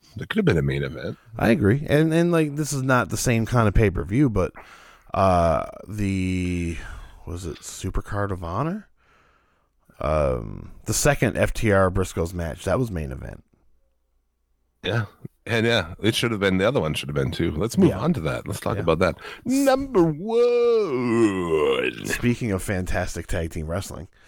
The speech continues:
Speaker 2: uh, it's the F T R again against the Briscoes. What a week they had. Um, <laughs> dude, like,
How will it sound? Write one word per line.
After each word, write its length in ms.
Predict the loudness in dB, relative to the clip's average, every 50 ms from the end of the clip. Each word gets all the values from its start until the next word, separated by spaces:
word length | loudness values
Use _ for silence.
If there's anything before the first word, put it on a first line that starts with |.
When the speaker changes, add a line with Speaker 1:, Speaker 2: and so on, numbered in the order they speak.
| _ _ _ _ _ -14 -6
Speaker 2:
uh, 420 | -2 0 2 2 2 2 2 2 2
it's 340 | 2 0 0 0 -2 -4 -2
the 380 | 0 2 2 2 2 0 0 -2
F 180 | -2 -2 -4 -4
T 180 | -2 0 2
R 120 | 4 4 4
again 440 | 2 2 2 2 2 2 0 -2 -4
against 400 | -6 -8 -6 -6 -6 -6 -8 -10
the 60 | -8
Briscoes. 480 | -4 -2 -2 -2 0 0 0 0 0 0
What 100 | 0 -2
a 60 | 0
week 240 | 0 -2 -4 -4 -4
they 200 | -4 -2 -2 -2
had. 280 | -4 -6 -8 -10 -10 -14 -18 -20 -20 -20 -20 -20 -20 _ _ -14 -6 0
Um, 520 | 2 2 2 2 0 -2 -4 -4 -6 -6 -6 -4 -4 -4 -4 -4 -6 -6 -6 -6
<laughs> 480 | -8 _ -20 -20 _ -14 -14 -10 -2
dude, 320 | 2 4 6 6 6 4 2
like, 220 | 0 0 -2 -6